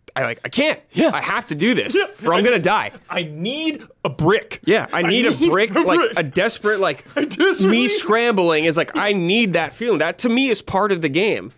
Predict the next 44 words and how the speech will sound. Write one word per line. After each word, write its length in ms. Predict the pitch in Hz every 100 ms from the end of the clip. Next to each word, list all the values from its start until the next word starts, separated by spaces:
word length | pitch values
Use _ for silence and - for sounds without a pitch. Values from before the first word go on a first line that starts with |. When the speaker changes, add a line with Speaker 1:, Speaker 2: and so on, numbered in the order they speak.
| _
Speaker 2:
Yeah. 180 | 349 240 - - -
Speaker 1:
Like, 140 | 139
just, 320 | 156 - - - - - -
the, 280 | 185 175 165 - -
the 100 | 202
combat 420 | 233 269 262 240
is, 180 | 185 156
like, 520 | 135 123 107 - - _ _ _ _
stealth, 640 | - - - 240 139 - _
but 160 | 151 185
it's 300 | 180 - - _ _
also 420 | 165 202 - 202
frantic. 680 | 165 170 226 240 87 - - _ _
That's 160 | 156 -
part 300 | - 269 214
of 80 |
it. 180 | 120 - _ _
Speaker 2:
Yeah. 220 | - 131 -
Speaker 1:
Just 140 | - 170
like, 120 | -
"Oh, 80 | 277 -
fuck," 220 | - 320 -
just 160 | 196
running 220 | 202 240
through 160 | 240 254
something, 280 | 294 359 508
like, 160 | -
Speaker 2:
<laughs> 100 | 440
Yeah. 160 | 508 359
Speaker 1:
hiding 240 | 220 269 277
over 180 | 247
something, 320 | 240 247 220 233
just 160 | 190
like, 200 | 190 147 - - - - - -
uh, 60 |
just 240 | 196 - - _
fucking 300 | 240 247 240
reloading 420 | 247 262 247 247
Speaker 2:
He's 100 | 277
Speaker 1:
or 60 | 240
something 160 | 427 427
Speaker 2:
over 60 | -
Speaker 1:
like 20 |
Speaker 2:
there. 280 | - 453 392